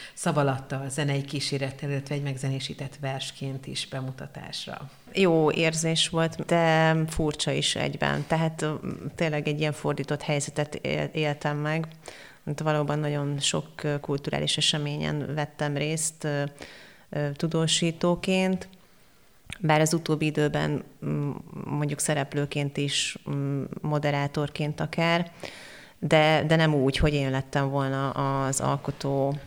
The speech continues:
Speaker 2: akinek a produktumáról szó van. És, ö, hát ez egy más, ö, más, ö,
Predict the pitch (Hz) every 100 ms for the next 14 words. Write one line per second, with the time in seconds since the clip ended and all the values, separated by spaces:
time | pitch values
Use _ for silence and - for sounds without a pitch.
0 | - - 139 - 139 135 - 135 135 135
1 | - - - - - - 151 151 151 -
2 | 147 143 147 147 147 - 160 175 196 202
3 | 196 - - - - - 160 160 - 170
4 | 170 165 160 - - 202 214 214 208 170
5 | 147 143 - - - 156 156 156 151 -
6 | - - 165 147 135 139 - 156 151